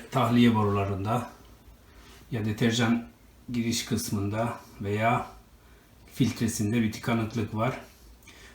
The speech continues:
Bunların dışında tahliye pompamız da çalışmıyor olabilir. Ben şimdi bunun en basit yöntemi olan filtredeki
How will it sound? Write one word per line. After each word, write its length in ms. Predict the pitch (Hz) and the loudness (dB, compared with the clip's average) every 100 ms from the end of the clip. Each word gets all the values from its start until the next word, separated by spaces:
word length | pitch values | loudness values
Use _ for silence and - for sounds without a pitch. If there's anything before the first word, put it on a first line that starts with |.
| - | 0
Bunların 380 | 131 123 120 117 | 2 6 8 8
dışında 400 | 117 135 127 143 | 6 4 4 4
tahliye 360 | 131 120 123 117 | 4 4 4 2
pompamız 480 | 120 113 120 117 | 2 4 4 4
da 100 | 131 | 4
çalışmıyor 560 | 123 120 117 - 120 113 | 2 2 2 2 2 2
olabilir. 560 | 113 110 110 110 131 - - - - - - - - - - - - | 2 2 2 2 0 -2 -14 -20 -20 -20 -20 -20 -20 -20 -20 -20 -14
Ben 300 | - 151 147 | -2 2 2
şimdi 360 | - 147 139 | 4 4 6
bunun 320 | 139 147 156 - | 6 6 4 4
en 200 | 151 139 | 4 4
basit 280 | 139 143 127 | 4 4 4
yöntemi 420 | 131 127 135 135 | 4 4 4 4
olan 300 | 120 127 139 - - - | 4 4 2 -4 -14 -2
filtredeki 800 | 127 - 120 120 117 135 135 | -2 0 0 0 2 2 2